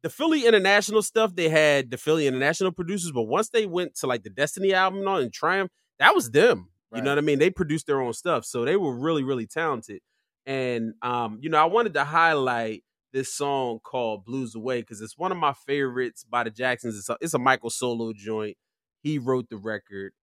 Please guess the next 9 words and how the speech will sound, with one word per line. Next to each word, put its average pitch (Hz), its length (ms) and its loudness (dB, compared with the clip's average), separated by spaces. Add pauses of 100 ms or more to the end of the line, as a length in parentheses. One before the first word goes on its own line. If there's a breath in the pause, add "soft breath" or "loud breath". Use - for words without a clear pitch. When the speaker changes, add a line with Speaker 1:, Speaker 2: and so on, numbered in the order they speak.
Speaker 1:
and 104 540 -16 (340)
it 123 80 -10
was 123 220 -6
on 120 320 -2
their 110 260 -2
nineteen 127 380 -4
seventy-six 120 720 -6
L 120 320 -6
P 113 460 -8